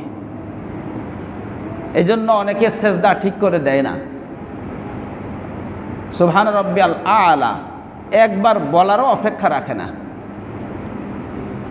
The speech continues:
অথচ তিনবার বলা সুন্নাত। কয়বার?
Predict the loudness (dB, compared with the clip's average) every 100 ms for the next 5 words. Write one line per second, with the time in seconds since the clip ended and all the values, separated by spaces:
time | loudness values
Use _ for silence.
0 | -8 -2 2 2 2 2 2 6 6 6
1 | 4 4 0 0 0 -2 0 -2 -4 -10
2 | -10 -10 -10 -10 -10 -2 4 4 4